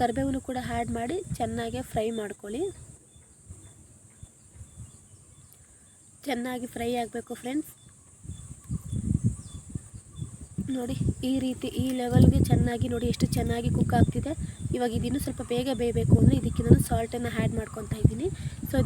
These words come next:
ನೋಡ್ಕೊಂಡು ಹಾಕ್ಕೊಳ್ಳಿ. ನಾವು already ತರಕಾರಿಗೂ ಕೂಡ ಸಾಲ್ಟ್ ಹಾಕಿ ಬೇಯಕ್ಕೆ ಇಟ್ಟಿದ್ದೀವಿ. ಇವಾಗ ಇದಕ್ಕೂ ಸ್ವಲ್ಪ ನಾವು ಸಾಲ್ಟನ್ನು ಹಾಕ್ತಾಯಿದ್ದೀವಿ.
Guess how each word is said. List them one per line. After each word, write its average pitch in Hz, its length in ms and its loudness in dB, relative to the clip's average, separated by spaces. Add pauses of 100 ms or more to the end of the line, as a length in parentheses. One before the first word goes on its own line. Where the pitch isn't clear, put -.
ನೋಡ್ಕೊಂಡು 285 480 0
ಹಾಕ್ಕೊಳ್ಳಿ. 226 400 -4 (160)
ನಾವು 247 140 -2 (160)
already 240 360 -2
ತರಕಾರಿಗೂ 254 460 -2 (100)
ಕೂಡ 269 140 -2 (320)
ಸಾಲ್ಟ್ 240 340 0
ಹಾಕಿ 240 280 2
ಬೇಯಕ್ಕೆ 233 280 0
ಇಟ್ಟಿದ್ದೀವಿ. 240 440 2 (540)
ಇವಾಗ 302 160 6 (120)
ಇದಕ್ಕೂ 285 340 2
ಸ್ವಲ್ಪ 277 260 2 (160)
ನಾವು 240 220 4 (680)
ಸಾಲ್ಟನ್ನು 247 500 2
ಹಾಕ್ತಾಯಿದ್ದೀವಿ. 226 600 -4